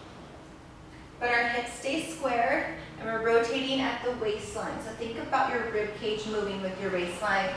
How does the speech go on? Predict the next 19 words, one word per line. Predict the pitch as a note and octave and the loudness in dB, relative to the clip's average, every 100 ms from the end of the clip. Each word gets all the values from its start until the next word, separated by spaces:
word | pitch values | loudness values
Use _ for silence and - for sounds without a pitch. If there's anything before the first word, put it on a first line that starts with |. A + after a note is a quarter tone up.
| - - - F#3+ | -4 -10 -6 -2
and | A3+ | 2
getting | G#3+ | 2
that | G#3 G3 | 2 0
nice | A3 G#3 G#3 E3+ | 2 4 4 0
little | G#3+ | -2
shoulder | - - A3 G#3 G#3 G#3+ G#3+ | -2 0 2 2 2 2 0
press | A3+ - - - - - - - - - - | 4 6 6 4 0 -6 -10 -12 -14 -10 -4
and | A3+ A#3 | -2 0
chest | A3+ G3+ - - | 0 0 0 -2
press. | - - - - - - - - - - - | 0 0 -2 -8 -10 -10 -12 -12 -10 -10 -8
Keep | A#3+ | -2
your | A#3+ | 2
arm | A3 A3 | 6 6
up | - - | 6 6
at | C#4+ | 4
shoulder | - C4 - C4+ | 4 2 2 4
level. | E4 D4+ - A#3 B3+ - - - - - - - - - - - - - - - - - - - - - - - - - - - - - - - - - - - | 4 8 8 8 6 6 0 -8 -12 -14 -14 -16 -16 -16 -16 -14 -14 -14 -16 -16 -16 -14 -14 -14 -16 -16 -18 -16 -16 -16 -16 -18 -16 -16 -14 -14 -14 -14 -14 -6
For | C4 C4 C#4 | 2 2 4
five, | B3+ G#3+ G#3+ B3+ - | 4 6 8 6 6